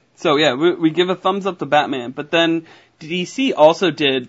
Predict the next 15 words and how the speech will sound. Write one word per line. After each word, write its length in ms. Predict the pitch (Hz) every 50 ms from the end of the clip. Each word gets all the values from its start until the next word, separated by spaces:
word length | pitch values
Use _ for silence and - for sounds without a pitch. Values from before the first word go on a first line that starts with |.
| _
Return 300 | 139 151 151 - 165 147
of 80 | 147 147
Swamp 400 | - 240 262 285 339 359 349 359
Thing 220 | 156 127 127 127
that 120 | 123 117 87
year, 260 | 131 127 123 120 - -
and 160 | - 160 185
this 160 | 208 214 -
is 140 | 214 185 160
like, 240 | 165 135 135 131 -
it's 160 | - 160 156 -
like 160 | 170 160 151
half 560 | - - 196 190 185 180 180 175 180 - -
reboot, 960 | 165 160 156 160 175 175 165 151 160 165 170 165 160 156 156 156 156 151 - _ _ _ _ _ _ _ _ _ _ _ _ _
half 960 | - - 180 165 165 160 160 156 156 156 156 156 - _ _ _ _ _